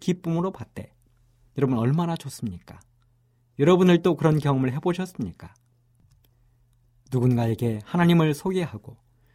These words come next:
성경을 가르치는데 마치 스펀지가 물을 빨아들이듯이 한 글자도 땅에 떨어뜨리지 않고 "아멘, 아멘" 하며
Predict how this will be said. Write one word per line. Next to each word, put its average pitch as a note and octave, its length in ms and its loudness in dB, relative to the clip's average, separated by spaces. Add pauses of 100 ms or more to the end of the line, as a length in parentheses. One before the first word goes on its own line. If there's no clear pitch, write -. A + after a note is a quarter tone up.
(140)
성경을 F#3+ 540 2
가르치는데 A#2+ 880 0
마치 C3 480 -2 (220)
스펀지가 D3 800 0
물을 D#3+ 340 2
빨아들이듯이 B2+ 960 -2
한 A3 300 2
글자도 D#3+ 540 2
땅에 D3+ 340 -2
떨어뜨리지 F#3 600 -2
않고 F#2+ 360 -8 (560)
"아멘, D3+ 480 6
아멘" D3+ 260 4
하며 D3 460 2